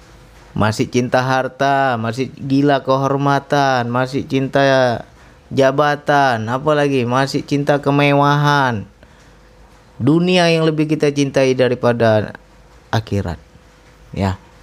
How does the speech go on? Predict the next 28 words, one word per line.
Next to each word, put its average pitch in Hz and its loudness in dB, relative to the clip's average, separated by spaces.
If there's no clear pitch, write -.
Ah, 98 -2
ditunjukkan 220 -2
sama 214 0
Allah 190 0
itu, 160 -2
nampak 117 -2
pemandangan 113 0
indah-indah. 95 -6
Ya. 98 -2
Banyak 107 0
teman-teman 110 0
itu 110 -2
yang 104 0
bertanya, 104 -4
"Bang, 120 -2
saya 120 2
masuk 110 -2
ke - 0
sebuah 101 -2
gerbang, 101 -2
Bang. - -14
Dari 110 2
gerbangnya 143 0
aja 170 0
sudah 156 0
emas 139 0
semua, 165 -2
Bang." 117 -6